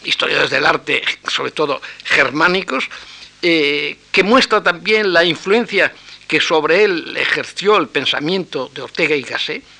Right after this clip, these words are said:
el raciovitalismo orteguiano, eh, Ortega, que, al cual le dedicará varios artículos, pero después le dedicará un libro sobre Ortega y la historia del arte. Ortega, que es uno de los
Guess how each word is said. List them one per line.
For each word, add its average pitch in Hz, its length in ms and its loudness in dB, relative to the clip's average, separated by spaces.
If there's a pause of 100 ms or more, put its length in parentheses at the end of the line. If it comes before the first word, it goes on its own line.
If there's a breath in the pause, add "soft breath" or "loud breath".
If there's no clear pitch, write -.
(140)
el - 60 -14
raciovitalismo 127 960 -12
orteguiano, 135 580 -6 (480 loud breath)
eh, - 180 -14 (320)
Ortega, 147 560 2 (480)
que, 131 320 -2 (120)
al - 180 -6
cual 175 180 4
le 143 120 6
dedicará 135 440 -2
varios 151 300 0
artículos, 165 440 -6 (200 loud breath)
pero 139 140 2
después 151 300 -4
le 143 120 2
dedicará 135 540 0
un 170 240 2
libro 147 380 -2 (400 loud breath)
sobre 139 420 2 (220)
Ortega 180 640 2
y 185 220 -4 (180)
la 131 320 -4
historia 151 680 0 (300 loud breath)
del 139 320 0
arte. 170 380 0 (220)
Ortega, 170 380 -6
que 127 300 -8
es - 180 -12
uno 139 200 -10
de 139 60 -12
los 117 140 -10